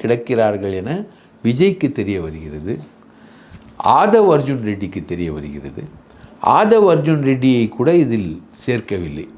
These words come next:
And others என்று போட்டிருக்கிறார்கள். அதில் ஆதவ் அர்ஜுன் ரெட்டி கூட வரலாம். செக்ஷன்கள் பார்த்தீர்கள் என்றால் பி என் எஸ் ஒன் ஜீரோ ஃபைவ் குற்றமற்ற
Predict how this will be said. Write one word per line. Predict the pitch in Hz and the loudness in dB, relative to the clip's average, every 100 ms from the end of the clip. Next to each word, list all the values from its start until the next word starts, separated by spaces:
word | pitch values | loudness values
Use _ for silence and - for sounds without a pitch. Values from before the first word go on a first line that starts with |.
| - | -6
And | - 135 147 | 0 0 0
others | - 110 120 160 170 160 | 0 2 4 4 4 2
என்று | 139 123 135 | -2 -2 -6
போட்டிருக்கிறார்கள். | - 107 90 85 - 76 71 69 87 - - - - | -4 -6 -6 -12 -12 -12 -12 -14 -20 -20 -20 -20 -2
அதில் | 135 139 139 | 0 2 2
ஆதவ் | 117 120 127 113 | 4 4 4 2
அர்ஜுன் | 104 104 98 | 2 -4 -6
ரெட்டி | 98 92 | -6 -6
கூட | 87 101 | -4 -2
வரலாம். | 131 98 104 107 - - - _ _ _ - - - - - _ - | -2 -2 0 0 -2 -14 -20 _ _ _ -20 -20 -20 -20 -20 _ 0
செக்ஷன்கள் | 151 151 202 180 170 156 | 0 4 4 4 6 4
பார்த்தீர்கள் | 117 123 110 113 107 110 104 | 4 2 2 2 0 0 -2
என்றால் | 92 95 123 127 | 0 2 2 2
பி | 107 135 | -2 2
என் | 143 131 | 2 2
எஸ் | 135 - - | -2 -6 -8
ஒன் | 104 113 151 127 | 0 0 0 0
ஜீரோ | 127 113 - | 2 2 2
ஃபைவ் | 110 147 - - _ _ _ - - _ _ _ _ _ _ _ | -2 -2 -6 -18 _ _ _ -20 -20 _ _ _ _ _ _ _
குற்றமற்ற | 165 160 196 185 170 156 180 190 | 0 0 0 2 2 2 0 0